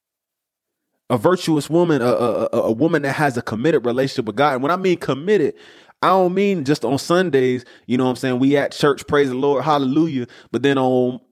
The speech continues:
Saturday, hey, but she busting it at the club. That's not what I mean. And if you're not there yet, I got you. We're all on this journey together. I'm just saying, we about really living this life.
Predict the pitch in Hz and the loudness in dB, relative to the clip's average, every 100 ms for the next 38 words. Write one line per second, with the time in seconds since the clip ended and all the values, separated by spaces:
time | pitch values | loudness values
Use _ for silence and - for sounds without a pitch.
0 | _ - 165 156 151 143 131 120 - _ | _ -4 0 2 2 2 0 -4 -12 _
1 | _ _ - 143 139 139 156 139 151 - | _ _ -2 0 2 0 -2 0 -2 -2
2 | 143 - - 135 - 160 160 151 110 - | -6 -8 -4 -4 -2 2 4 2 0 -6
3 | - _ _ _ _ - - 151 151 127 | -20 _ _ _ _ -10 -2 0 0 -2
4 | 123 120 160 147 90 80 _ _ - 135 | -2 0 2 2 -2 -10 _ _ -4 -2
5 | 170 214 196 165 165 196 196 202 - _ | 0 -2 -2 -2 -2 -2 0 -2 -4 _
6 | _ _ - 247 226 233 - - 285 _ | _ _ -4 -2 -2 -6 -8 -12 -12 _
7 | _ _ - 202 196 170 165 160 170 170 | _ _ -2 2 2 2 0 0 0 0
8 | 160 151 151 180 190 - _ _ _ _ | 0 -2 -2 -2 -4 -14 _ _ _ _
9 | 143 220 117 104 101 92 90 92 - _ | -2 0 -2 -6 -4 -2 -4 -8 -14 _
10 | _ - 143 127 139 120 143 143 139 139 | _ -4 -2 0 0 2 2 2 2 0
11 | 135 131 135 165 110 - - | 0 -4 -2 -2 -4 -14 -20